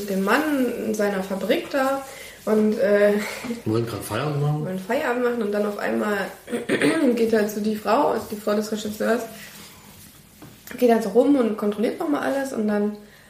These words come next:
Speaker 1: macht das Licht aus und immer wenn sie das Licht ausmacht, sieht sie halt immer so ein, so ein Schemata, also so eine, so eine, ja,
Speaker 2: Frau.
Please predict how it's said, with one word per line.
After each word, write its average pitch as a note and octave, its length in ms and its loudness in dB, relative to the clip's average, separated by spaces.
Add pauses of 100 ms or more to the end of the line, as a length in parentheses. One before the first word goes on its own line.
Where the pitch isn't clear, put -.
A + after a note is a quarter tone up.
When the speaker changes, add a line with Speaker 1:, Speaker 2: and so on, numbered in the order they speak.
(360)
Speaker 1:
macht A3 200 -4
das G#3+ 100 -2
Licht C4+ 240 2
aus E3+ 380 4
und A#3+ 140 2
immer A#3+ 140 4
wenn A#3 120 4
sie A3+ 80 -2
das G#3+ 80 -4
Licht C#4 180 0
ausmacht, B3+ 360 4
sieht A#3 300 -2
sie A#3 140 4
halt A3 160 4
immer A3 240 2
so G#3+ 120 0
ein, G#3+ 240 4
so G#3 140 -2
ein G3 300 0
Schemata, G#3+ 1160 2
also A#3 160 -6
so - 160 -10
eine, - 120 -6 (880)
so - 160 -4
eine, - 920 -4
ja, G3+ 280 0 (400)
Speaker 2:
Frau. - 500 -2